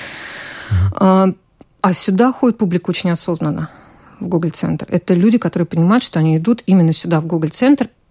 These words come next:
Speaker 2: именно на спектакли определённых режиссёров, именно посмотреть на определённых артистов, а не просто в театр, в кавычках, да, когда люди идут просто в театр, им, в общем, м, м, они могут попасть, могут не попасть. В Гоголь-центр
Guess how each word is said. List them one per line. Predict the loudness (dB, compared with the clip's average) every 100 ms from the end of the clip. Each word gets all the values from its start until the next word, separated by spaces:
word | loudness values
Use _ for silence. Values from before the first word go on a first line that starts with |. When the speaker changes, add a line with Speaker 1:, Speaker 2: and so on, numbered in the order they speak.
| _ -2
Speaker 2:
именно | 2 4 4
на | 2 0
спектакли | -4 -6 -4 -2 -2 -4 -10 -10
определённых | -10 -6 -4 -4 -6
режиссёров, | -6 -6 -2 0 0 0 0
именно | 2 2
посмотреть | 0 -4 -4 -2 -4 -4
на |
определённых | -6 -6 -6 -4 -4 -6
артистов, | -8 -4 -6 -4 -8 -8 -20 -20 -20 -20 -2
а | 2
не | 4
просто | 2 0 0 -4
в |
театр, | -4 -2 -2 -6 -20 _ _
в | -12
кавычках, | -4 -2 -2 -6 -4
да, | 0 0
когда | 2 2
люди | 2 2 2
идут | 0 -2
просто | 0 0 -2
в |
театр, | -2 0 0 -4 -2
им, | 2 2 2
в | -2
общем, | -2 -2 -4 -4 _ _ -6
м, | -4 -4 -6 -8 -10 -4
м, | 0 0 0
они | 4 4
могут | 4 0
попасть, | -4 -2 -2 0
могут | 0 0
не | -4
попасть. | -6 -8 -10 -12
В | -4
Гоголь-центр | 0 0 0 2 0 0